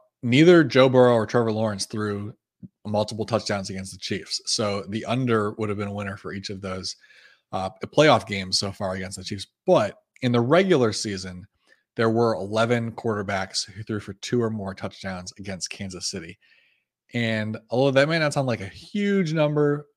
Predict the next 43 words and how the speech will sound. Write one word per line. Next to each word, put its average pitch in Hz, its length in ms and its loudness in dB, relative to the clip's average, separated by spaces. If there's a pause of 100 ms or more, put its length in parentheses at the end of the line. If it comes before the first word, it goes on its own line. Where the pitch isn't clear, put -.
(360)
I 101 60 -8
think 156 220 -4
it's 143 100 -2
pretty 147 240 0
significant, 117 560 -4
especially 110 480 -6
when 110 160 -4
you, 107 260 -6
when 113 140 -4
you 107 100 -2
look 131 300 0
at 156 100 -4
the 131 80 -6
quarterbacks 117 440 -2
who 117 80 -4
did 98 240 -10
not 101 320 -8 (420)
throw 101 160 -6
multiple 95 380 -12
touchdowns. - 440 -14
I'm 104 160 -8
just 123 140 -6
gonna 110 160 0
run 107 220 -4
through 107 140 -10
the 95 80 -10
list. 87 360 -12
The 101 60 -10
six - 360 -4
quarterbacks 113 680 0 (500)
in 120 60 -8
the 110 100 -4
regular 107 340 -4
season 95 500 -6 (200)
who 123 100 -6
did 104 180 -6
not 107 400 -4
throw 110 160 -6
multiple 98 500 -8
touchdowns 95 460 -10
against 90 200 -10
the 92 60 -16
Chiefs. - 440 -6